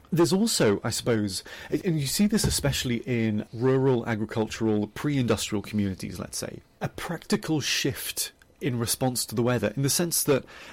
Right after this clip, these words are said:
in your spring and summer months where you have lots of daylight and what you'd hope is for better weather, the capacity to commune with others is, is profoundly greater. You are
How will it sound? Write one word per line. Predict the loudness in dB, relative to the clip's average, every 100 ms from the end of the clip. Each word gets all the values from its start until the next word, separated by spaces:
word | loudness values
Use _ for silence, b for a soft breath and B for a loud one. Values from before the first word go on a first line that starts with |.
| B
in | -2 0
your | 2 2 2
spring | 0 0 0
and | 2
summer | 2 2 2
months | 2 0 0
where | 0
you | 0
have | 0 -4 0
lots | 2 2 0
of | 0
daylight | 2 2 0 -2
and | 0
what | 2 2
you'd | 2 0
hope | 2 0 0
is | 0 2 0
for | 2 0
better | 0 -2 0 0
weather, | 2 2 0 -4 -6
the | -4 -2
capacity | -2 -2 -4 -4 -6 -4 -6
to | -4 -2 0 0 0 -2
commune | -2 0 2 2 0 -4 -10 -4
with | -2
others | 0 0 0 0
is, | 0 2 4 2 0 -6 _ -20 -8
is | -6
profoundly | -4 -2 0 2 2 2 0
greater. | 0 0 0 -2 -6
You | -2 0 4 4 2
are | 2 0 2 2 2 2